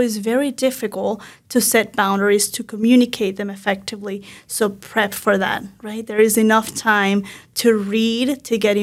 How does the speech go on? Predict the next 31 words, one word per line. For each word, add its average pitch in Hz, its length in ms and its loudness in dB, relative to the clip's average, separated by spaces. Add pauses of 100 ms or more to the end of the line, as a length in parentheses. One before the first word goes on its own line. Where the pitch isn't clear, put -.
informed, 220 600 0
to 226 140 -6
get 196 80 2 (140)
educated 226 560 2
on 214 60 2 (120)
how 208 120 4 (160)
boundaries, 220 500 0 (280)
healthy 233 300 0
boundaries 208 320 0 (160)
look 285 120 -2 (180)
like, 240 280 2
what 196 160 -4
they - 100 -12 (120)
mean 277 140 6 (140)
to 254 80 -4
you, 226 320 -2 (560)
right? 220 260 -14
So - 60 -14 (260)
if 220 120 -2
you're 262 240 2
concerned, 247 380 2
so 233 60 -2 (360)
look 285 120 4
at 277 140 2
your 262 100 6 (100)
anxiety 233 500 4
and 220 140 0
your 202 100 0 (120)
fears 220 300 2
and 220 120 0
your 202 100 -4